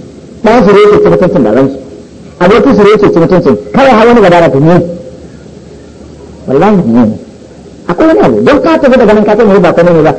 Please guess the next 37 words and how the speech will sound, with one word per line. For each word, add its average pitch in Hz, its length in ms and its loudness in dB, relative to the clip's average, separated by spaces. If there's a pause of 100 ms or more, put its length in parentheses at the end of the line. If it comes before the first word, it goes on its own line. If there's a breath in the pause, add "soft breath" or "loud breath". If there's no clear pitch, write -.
(100)
ai 277 100 0
ba 311 60 2
za 254 300 2
ta 202 100 0
yi 190 80 0
ta 180 80 -2
haɗu 185 140 0
mu 175 60 0
gaba 135 140 0
ɗaya. 117 180 -8 (1080)
Inda 285 300 2
muna 262 240 2
dunkule, 165 340 0 (160)
mafiya 233 380 2
ta 170 60 -2
taso, 170 280 -2 (120)
kai 208 160 2
kana 202 240 0
nan, 143 160 0 (120)
ita 202 200 2
tana 208 220 2
nan, 151 160 -2 (160)
shi 208 80 0
yana 214 300 2
nan, 156 160 0 (140)
su 240 60 2
suna 226 240 0
nan, 170 160 0 (100)
muna 233 220 2
dunkule, 151 300 0 (200)
ko 247 160 0
mafiya 208 320 2
ta 165 80 -2
gama 156 180 0
ta - 140 -2
ce 139 80 0
wai. 104 160 -2